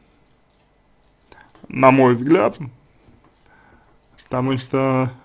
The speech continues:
без этого вы не сможете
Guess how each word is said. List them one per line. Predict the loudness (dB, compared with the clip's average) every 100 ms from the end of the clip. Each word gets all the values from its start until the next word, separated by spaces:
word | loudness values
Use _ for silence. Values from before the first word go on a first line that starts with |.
| -18 -16
без | -10 -4
этого | 0 0 0 -4 -4 -8 _ _ _ _ _ _ _ _ _ _ _ _ _ _ _ -10
вы | -2 0
не | 0
сможете | -2 -2 0 -2 -6 -6